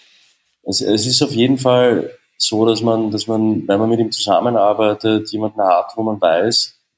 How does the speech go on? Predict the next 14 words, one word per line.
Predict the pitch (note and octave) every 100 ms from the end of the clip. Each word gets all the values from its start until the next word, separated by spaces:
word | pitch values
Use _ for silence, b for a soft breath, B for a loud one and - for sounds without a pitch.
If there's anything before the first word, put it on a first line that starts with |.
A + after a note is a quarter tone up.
| _ G#2+
man | G#2 G2+ A2+
ist | - A#2+
damit | A2+ A2+ A2+
nicht | A2+ A2+ - -
alleine | G2+ E2+ F2 G#2+
und | A2+
man | A2
muss | A2 A2+
jetzt | A2+ G2
auch | G2
nicht | -
jemanden | G#2+ A2 A2
überzeugen, | G#2+ - - E2 A2 A2+ - _ _ _
sondern, | - G2+ G2+ G2+ G2